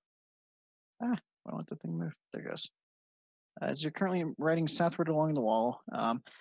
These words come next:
after going for a while, it starts to curve to the southeast.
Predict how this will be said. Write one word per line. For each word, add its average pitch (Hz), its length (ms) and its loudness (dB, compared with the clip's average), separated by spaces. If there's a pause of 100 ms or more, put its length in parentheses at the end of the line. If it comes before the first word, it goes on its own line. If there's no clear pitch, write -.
(340)
after 175 560 2
going 180 280 4
for 175 200 2
a 156 40 6
while, 139 400 6
it - 140 -4
starts - 300 0
to - 80 -2
curve 147 760 2
to - 80 -2
the 127 100 -4
southeast. - 1200 0